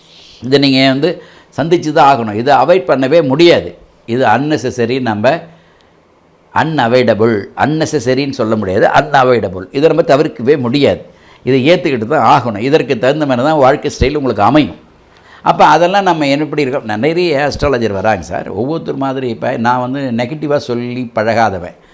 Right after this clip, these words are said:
பாசிட்டிவா சொல்லணுங்கிறத என்ன நிறைய மீடியாக்கள்லாம் பாசிட்டிவ் எனர்ஜி, பாசிட்டிவ் அஸ்ட்ராலஜர் தான் சொல்லியிருக்காங்க. பாசிட்டிவ்ங்கிறது இதை தான் சொன்னேன், இதை நீங்க அனுபவிச்சு தான் ஆகணும்.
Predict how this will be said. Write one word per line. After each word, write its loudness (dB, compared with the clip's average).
பாசிட்டிவா 2
சொல்லணுங்கிறத 0
என்ன 0
நிறைய 2
மீடியாக்கள்லாம் 0
பாசிட்டிவ் 2
எனர்ஜி, -2
பாசிட்டிவ் 0
அஸ்ட்ராலஜர் 0
தான் -6
சொல்லியிருக்காங்க. -6
பாசிட்டிவ்ங்கிறது 2
இதை 4
தான் 0
சொன்னேன், -6
இதை 0
நீங்க -2
அனுபவிச்சு -4
தான் -2
ஆகணும். -12